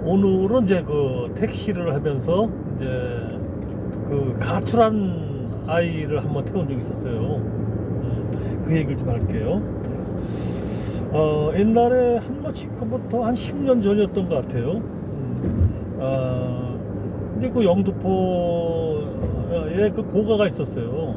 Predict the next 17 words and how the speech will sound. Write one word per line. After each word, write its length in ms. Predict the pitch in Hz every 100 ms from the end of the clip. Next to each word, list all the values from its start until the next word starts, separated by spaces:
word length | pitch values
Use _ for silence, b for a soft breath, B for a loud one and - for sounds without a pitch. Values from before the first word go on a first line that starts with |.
| 117
예, 160 | 127 117
이제 100 | -
고가를 320 | 143 160 165
막 320 | 147 143 147
내려오는데 420 | 151 156 135 190
그 320 | 180 156 143 - - - - - - - -
경찰이 400 | 196 - 196 156
<laughs> 80 | -
차를 220 | 233 240
잡아요. 420 | 220 196 160 135
그래서 240 | 151 143 151
"왜 140 | 139
그러나?" 300 | 180 165 156
하고, 460 | 139 117 123 143 123
"나 80 | 131 135
무슨 240 | 139 165 139
위반했나?" 640 | 165 165 143 120 117 185